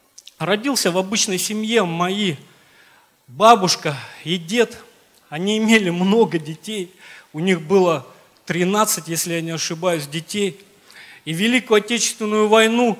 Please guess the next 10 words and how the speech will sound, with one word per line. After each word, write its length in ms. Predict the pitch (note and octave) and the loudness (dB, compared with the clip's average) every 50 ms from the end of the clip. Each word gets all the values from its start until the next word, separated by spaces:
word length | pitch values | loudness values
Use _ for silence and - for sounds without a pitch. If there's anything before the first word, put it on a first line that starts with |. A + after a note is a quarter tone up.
| - - - | -6 -18 -8
они 220 | - D#3 F3+ G3 | -6 -2 0 0
жили 260 | G3 F3 G#3 G#3+ G#3 G3 | 0 0 0 0 0 0
на 180 | F#3 F#3 F3+ | 0 0 -4
Западе, 640 | F3 F3 G#3 - - - F#3 E3+ D#3 E3 E3+ D#3 C3+ - - - C3+ C3 - | -4 2 2 2 2 2 -4 -10 -4 -4 -4 -4 -4 -8 -18 -20 -20 -18 -10
а, 460 | D3+ D3+ D#3 D#3 D#3 D3+ D3 - - - | -4 0 2 2 2 0 -2 -8 -14 -10
они 280 | E3+ E3+ G#3 A#3 B3 A#3 | -8 -6 -2 0 0 0
решили 360 | A3+ G3+ - - A3+ A3 G#3 | 0 -2 -2 -2 -2 -2 -2
спасти 600 | F3+ - - - G3+ F#3+ - - - - B3+ B3+ | -4 -6 -6 -4 -4 -2 -2 -2 -2 -2 0 0
свою 300 | B3 - G#3 F#3 F3+ F3+ | 0 0 -2 -2 -4 -4
семью 480 | - - F#3+ F#3 F#3+ G3 G#3+ A3+ G3+ | -4 -6 -6 -4 -4 -2 -2 -4 -4